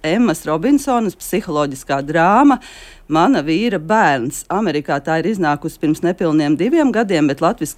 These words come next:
latviskā tulkojumā šogad. Un tulkotāja ir Lilija Berzīnska.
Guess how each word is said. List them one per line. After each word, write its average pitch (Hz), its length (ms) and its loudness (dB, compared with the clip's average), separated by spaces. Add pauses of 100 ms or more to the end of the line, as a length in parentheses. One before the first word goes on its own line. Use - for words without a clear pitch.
(120)
latviskā 151 800 -2
tulkojumā 156 560 0
šogad. 285 480 0 (720)
Un 175 100 4
tulkotāja 160 720 2
ir 160 240 -4
Lilija 170 480 2
Berzīnska. 160 840 -2